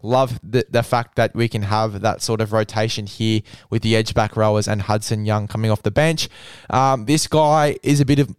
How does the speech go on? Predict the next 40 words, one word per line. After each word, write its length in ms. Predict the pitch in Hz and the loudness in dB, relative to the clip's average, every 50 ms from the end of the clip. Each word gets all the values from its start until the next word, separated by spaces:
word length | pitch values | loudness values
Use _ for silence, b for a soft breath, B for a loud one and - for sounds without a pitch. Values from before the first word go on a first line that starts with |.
| - 120 | -10 -2
bit 140 | 135 165 135 | 0 0 2
more 240 | 143 151 147 147 143 | 4 4 4 4 4
of 60 | 139 | 4
an 60 | 139 | 2
experienced 760 | 131 - - - - - - 127 131 139 143 151 147 135 - | 0 0 -2 -4 -2 0 2 2 4 4 4 2 0 -2 -4
head, 240 | - 151 147 147 135 | 0 2 2 2 2
the 80 | 131 123 | 2 0
next 240 | 131 135 - - - | 0 0 0 -2 0
bloke 260 | 135 135 131 127 - | 0 0 0 0 -2
that 100 | - 127 | -4 -6
I'm 100 | 127 127 | -4 -2
talking 380 | - 143 135 139 - 139 135 135 | 2 2 2 2 2 0 0 0
about, 380 | 120 127 131 139 139 131 - | 2 2 2 2 2 2 0
a 60 | - 131 | -2 -2
bit 220 | - 143 131 123 | -2 0 0 2
more 220 | 139 139 139 135 | 2 4 4 4
of 60 | 135 135 | 4 2
an 80 | 131 | 0
experienced 760 | 113 - - - - - - 131 139 139 139 135 135 - - - | -2 -2 -2 -4 -2 -2 0 2 2 4 4 2 2 0 -2 -2
bloke. 320 | - 131 131 131 135 127 B B B B B B | 0 2 2 2 2 0 B B B B B B
You 80 | 120 | -2
know 100 | 120 131 | 0 2
what 100 | 143 135 | 2 2
you're 60 | 104 120 | 0 0
gonna 200 | - 131 123 117 | -2 -2 -2 -2
get 200 | 95 - 113 120 | 0 0 2 2
out 240 | 123 123 123 123 | 2 2 2 0
of 60 | 123 123 | 0 0
this 160 | 123 120 - | 0 -2 -2
guy 320 | - 120 120 123 123 123 | 0 2 2 4 4 2
week 320 | 117 107 117 120 113 - 127 | 2 0 0 -2 -2 -4 -6
in, 160 | 120 120 117 | -6 -2 0
week 260 | 113 110 113 110 - | 0 0 0 0 0
out. 340 | 113 117 117 117 110 - - | 2 2 2 2 2 0 -2
He's 160 | 120 117 110 | -4 -6 -2
been 140 | - 131 131 | 0 0 0
in 80 | 131 | 2
the 80 | 127 117 | 2 2
side 340 | - - - 127 113 120 117 | 0 2 2 2 2 2 0
before. 580 | - 107 - - 113 120 123 123 120 120 - | -4 -8 -4 -2 2 2 4 4 4 2 0